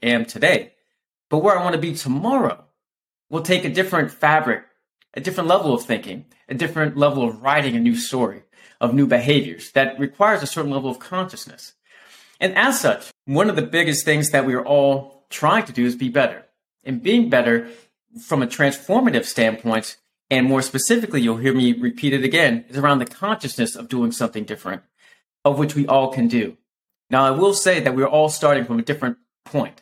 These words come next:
<laughs> We're not all starting from the same start. We all have a different place. Um, we have different choices. We have our own different fabric.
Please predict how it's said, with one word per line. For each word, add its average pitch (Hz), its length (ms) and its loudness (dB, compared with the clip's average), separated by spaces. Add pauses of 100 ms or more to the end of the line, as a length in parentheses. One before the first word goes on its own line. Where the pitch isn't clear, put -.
(260)
<laughs> - 200 -20
We're 151 200 -6
not 156 160 4
all 143 140 4
starting 139 280 2
from 135 100 -8
the 123 60 -6
same 131 420 0 (300)
start. - 460 0 (360)
We 135 120 0
all 160 160 4
have 151 140 0
a 131 60 -6
different 135 280 -2
place. - 560 -8 (680)
Um, 120 260 4
we 135 100 4
have 135 120 2
different 151 280 -6
choices. - 540 -6 (240)
We 135 100 0
have 151 100 2
our 156 80 4
own 170 160 -2
different 151 280 -6
fabric. 156 460 -2